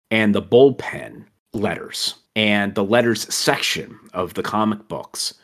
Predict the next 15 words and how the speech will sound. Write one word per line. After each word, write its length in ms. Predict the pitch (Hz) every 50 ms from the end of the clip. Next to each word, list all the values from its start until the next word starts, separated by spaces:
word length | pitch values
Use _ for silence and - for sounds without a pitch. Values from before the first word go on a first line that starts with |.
| _ _ _ _ _ _ _ _ _
being 240 | - 135 135 127 120
engaging 720 | 110 107 101 101 - 127 123 135 139 131 117 - 95 76 64
to 140 | - - -
the 80 | 104
readers. 480 | 90 85 101 98 98 82 78 - - -
So 180 | - - 110 101
you'd 220 | 98 90 95 85
have 240 | 98 104 104 98 95
that 240 | 107 101 151 - _ -
editor 360 | 120 117 127 127 135 147 135 -
of 160 | 123 104 98
that 320 | 101 98 107 113 127 117
book, 420 | 107 95 82 - - - - - - -
that 180 | 104 107 -
title, 500 | - - 101 98 85 - - - - -